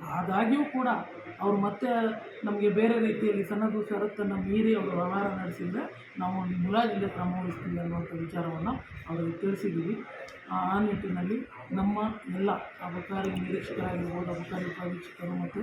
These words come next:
ನಮ್ಮ ಸಿಬ್ಬಂದಿಗಳೆಲ್ಲ ತಂಡಗಳನ್ನಾಗಿ ಮಾಡಿದ್ದೀವಿ. ತಂಡಗಳನ್ನಾಗಿ ಮಾಡಿ ಅವರೆಲ್ಲರೂ ಕೂಡ ಎಲ್ಲ ಕಡೆ ಎಲ್ಲೆಲ್ಲಿ ಅಕ್ರಮ ಮದ್ಯ ಮಾರಾಟ ಕಂಡು ಬರ್ತಾ ಇದೆ ಎಲ್ಲ ಕಡೆ ರೇಡ್ ಮಾಡಿ ಎಲ್ಲರೂ ಕೂಡ ಮಾಹಿತಿಯನ್ನು ನಮಗೆ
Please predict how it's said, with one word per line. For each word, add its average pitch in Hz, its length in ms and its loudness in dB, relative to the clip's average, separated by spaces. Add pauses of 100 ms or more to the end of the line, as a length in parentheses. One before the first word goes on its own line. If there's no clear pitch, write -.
(360)
ನಮ್ಮ 175 180 0
ಸಿಬ್ಬಂದಿಗಳೆಲ್ಲ 185 760 0
ತಂಡಗಳನ್ನಾಗಿ 180 920 0
ಮಾಡಿದ್ದೀವಿ. 165 560 -2 (280)
ತಂಡಗಳನ್ನಾಗಿ 190 720 0
ಮಾಡಿ 185 280 2 (400)
ಅವರೆಲ್ಲರೂ 208 500 4
ಕೂಡ 202 160 2 (240)
ಎಲ್ಲ 220 340 6
ಕಡೆ - 480 -2 (100)
ಎಲ್ಲೆಲ್ಲಿ 208 360 4
ಅಕ್ರಮ 202 400 8
ಮದ್ಯ 185 140 0
ಮಾರಾಟ 185 340 -2 (380)
ಕಂಡು 202 180 2
ಬರ್ತಾ 190 280 -2
ಇದೆ 185 160 -4
ಎಲ್ಲ 180 220 0
ಕಡೆ 202 260 -2 (500)
ರೇಡ್ 220 200 8
ಮಾಡಿ 190 460 2 (300)
ಎಲ್ಲರೂ 226 220 4
ಕೂಡ 196 240 -4 (460)
ಮಾಹಿತಿಯನ್ನು 202 480 4
ನಮಗೆ - 520 -4